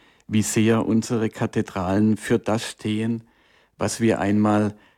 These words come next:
das christliche Abendland genannt haben? Fast genau ein Jahr vor der Schreckensnacht,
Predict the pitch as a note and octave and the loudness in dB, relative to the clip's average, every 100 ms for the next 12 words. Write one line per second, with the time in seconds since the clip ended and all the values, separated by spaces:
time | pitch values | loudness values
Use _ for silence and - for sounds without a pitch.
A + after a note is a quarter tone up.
0 | _ G2+ F#2+ - A#2 - G#2+ G2+ G#2+ - | _ -4 -4 -4 -4 -2 -2 -2 -2 0
1 | F#2+ G#2 A2+ A2 G#2 G#2 G#2 - _ _ | 0 0 -4 0 2 2 0 -10 _ _
2 | _ - F#2+ F#2 G2+ - A#2 G#2+ G#2+ G#2+ | _ -4 0 2 2 2 0 2 2 2
3 | A2+ A2+ _ _ _ _ _ _ _ _ | -2 -6 _ _ _ _ _ _ _ _
4 | _ _ _ _ _ _ _ _ _ _ | _ _ _ _ _ _ _ _ _ _
5 | _ - - - - - D3+ - - A#2 | _ -18 -16 -16 -12 0 0 0 0 4
6 | A#2 C#3 - B2 C3+ B2+ A#2 A#2+ - - | 4 2 2 4 4 4 2 0 -4 -2
7 | D3 D3+ A2+ F#2+ - F#2+ F2+ G2 G2+ G2+ | 2 4 2 0 -6 -8 -6 -6 -6 -6
8 | F2+ G2 F#2+ - - - | -6 -8 -8 -10 -18 -20